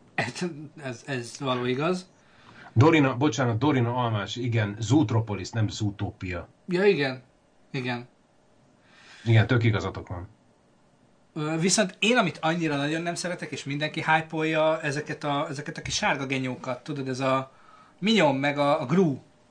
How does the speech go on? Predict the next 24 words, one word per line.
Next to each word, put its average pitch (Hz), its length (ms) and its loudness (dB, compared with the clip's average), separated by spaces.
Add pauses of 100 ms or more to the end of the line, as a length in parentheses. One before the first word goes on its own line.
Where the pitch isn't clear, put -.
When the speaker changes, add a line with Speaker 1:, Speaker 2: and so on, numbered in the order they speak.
(180)
Speaker 1:
Tehát, 151 180 -6
hogy 180 200 -4 (800)
nekem 202 280 -2
az 202 140 2
ilyen, 147 260 2 (360)
aha, 175 420 6 (920)
jó. 131 360 -4 (1700)
Én, 147 140 -6
én 156 160 -2
azt, 156 240 0
én 151 100 -2
azt 143 160 -4
nagyon 127 240 -2
nem, 123 320 -6 (280)
nagyon 139 200 2
nem 123 160 -2
csípem. 135 500 0 (200)
Szerintem 151 380 -2
az 147 160 4
van 135 80 -2
egy 127 100 -4
kicsit - 320 -8
túl 131 320 -2
spilázva. 127 760 -4